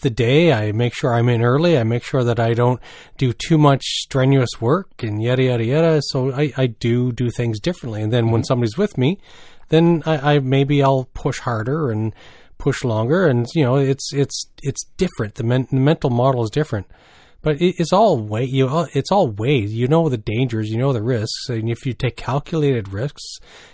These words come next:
Speaker 1: and being smart about it, then
Speaker 2: Right?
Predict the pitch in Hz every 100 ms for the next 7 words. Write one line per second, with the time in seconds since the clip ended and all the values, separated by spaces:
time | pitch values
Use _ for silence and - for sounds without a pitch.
0 | - 127 110 135 117 - - - 104 98
1 | 131 143 87 95 143 - 147 151 151 -
2 | - - - - - 110 110 190